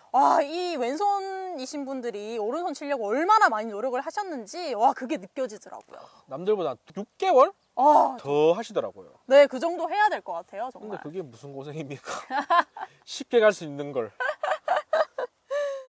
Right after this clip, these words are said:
Speaker 1: 아, 그러면 지금부터 이제 승진 씨랑 그립 잡기에 대해서 한번 알아볼게요.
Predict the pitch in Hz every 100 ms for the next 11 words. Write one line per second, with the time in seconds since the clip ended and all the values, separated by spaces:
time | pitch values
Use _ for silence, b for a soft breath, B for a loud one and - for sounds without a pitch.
0 | _ - 294 311 285 415 403 349 370 302
1 | - 269 320 381 359 277 226 240 247 202
2 | 220 349 349 403 - 285 269 277 277 415
3 | - 381 359 - 311 285 254 247 247 320
4 | 277 220 240 247 - 196 233 208 - 196